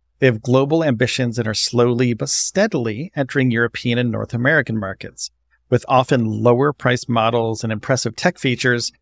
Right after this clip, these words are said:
these companies are set to give the traditional European automakers a run for their money.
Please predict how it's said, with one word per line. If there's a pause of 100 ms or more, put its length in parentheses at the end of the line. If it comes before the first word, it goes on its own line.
(260)
these
companies
are
set
to
give
the
traditional
European
automakers (400)
a
run
for
their
money.